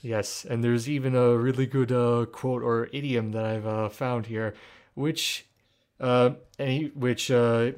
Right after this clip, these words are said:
you Mavericks listening, uh, right now, you may have heard this before in, uh, in, let's say, a really popular film.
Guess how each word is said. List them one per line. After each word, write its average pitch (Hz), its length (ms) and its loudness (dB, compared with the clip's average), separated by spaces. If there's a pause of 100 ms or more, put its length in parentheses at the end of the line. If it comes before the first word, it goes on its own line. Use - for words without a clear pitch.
(360)
you 123 160 -6
Mavericks 123 460 0
listening, 123 440 -2
uh, 117 120 4
right 120 260 0
now, 120 160 0
you 113 220 -2
may 120 320 -4
have 127 220 0
heard 123 240 -2
this 123 160 -4
before 123 460 -2
in, 117 220 -4
uh, 113 300 0 (800)
in, 139 140 -2
let's 147 180 -2
say, 143 180 0
a 131 80 4
really 135 300 2
popular 120 460 -2
film. 156 560 0